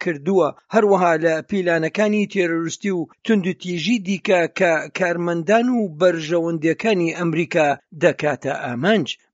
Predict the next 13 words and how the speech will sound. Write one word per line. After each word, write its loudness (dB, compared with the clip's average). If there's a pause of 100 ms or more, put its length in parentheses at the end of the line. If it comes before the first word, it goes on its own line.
باڵیۆز 2 (140)
ئەلیزابێت -2 (100)
ریچارد -2
وتی، -6 (180)
لە 4
چەند 0
ساڵی 0
ڕابردوودا 2 (320)
ئەم 4 (140)
هەڕەشانە 0 (120)
گەورە 6
بوون، -4 (220)
تەنانەت 2